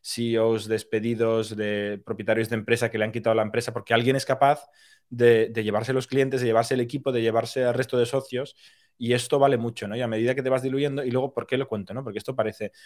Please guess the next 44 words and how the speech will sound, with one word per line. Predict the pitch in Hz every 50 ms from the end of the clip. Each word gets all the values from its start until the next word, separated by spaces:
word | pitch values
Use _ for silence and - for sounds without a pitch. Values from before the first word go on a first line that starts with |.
| _ _ _
vacío, | 113 107 - 123 110
pero | 107 107 104
luego | 110 120 131
te | 131 139
das | 135 123
cuenta | - 147 147 131 - 110
que | -
se | - -
vende | 104 117 123 139
una | 139 127
empresa | 117 - - 151 - - 131 - _ _ _ _ _ _ _ _ _ _ _ _
y, | - 127 117 113 110 110 110
y | 113
hay | 117 120 131
empresas | 131 123 120 147 156 - - 113 -
que | - -
quizá, | 107 - 104 - - 123 131 135 131 - - _ _
eh, | - 127 120 113 110 107 104 101 101 98 90 -
pues | _ 104 101
yo | 107
qué | 117
sé, | 127 -
los | 127 117 -
emprendedores | 107 98 98 107 107 104 113 120 127 123 -
han | 135 135
diluido | 131 123 127 131 135 120 110
un | 110 110 107
cincuenta | - 113 107 107 123 120 120 131
por | 120 123 117
cien | - 135 139 139 123
o | 107
un, | 104 107 107 107
o | 104 - 104
un | 107 107 104
setenta | - - - 127 131 127 135 123
por | - 127 120
cien | - 143 143 139
y |
se | 127 - 110
vende | 110 117 123 131
por | - 117 107
cien | - - 131 127
la | 123 120
empresa | 113 117 - 131 - - 143 -